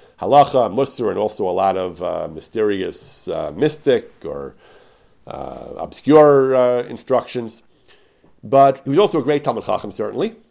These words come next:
He's a great Talmud Chacham, and, and about a half century ago, they, they published from manuscript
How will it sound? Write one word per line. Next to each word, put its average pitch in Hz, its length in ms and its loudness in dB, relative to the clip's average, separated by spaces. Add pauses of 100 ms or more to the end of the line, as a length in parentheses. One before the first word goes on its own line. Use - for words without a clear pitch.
(360)
He's 98 200 -10
a 95 40 -10
great 143 180 2
Talmud 117 240 -2
Chacham, 151 420 -2
and, 135 360 -2
and 135 320 -4
about 139 320 -4
a - 20 -2
half 185 180 -6
century 180 420 -2
ago, 135 380 2 (360)
they, 120 100 -2
they 120 320 -6
published 170 420 0
from 131 160 -4
manuscript 139 800 -4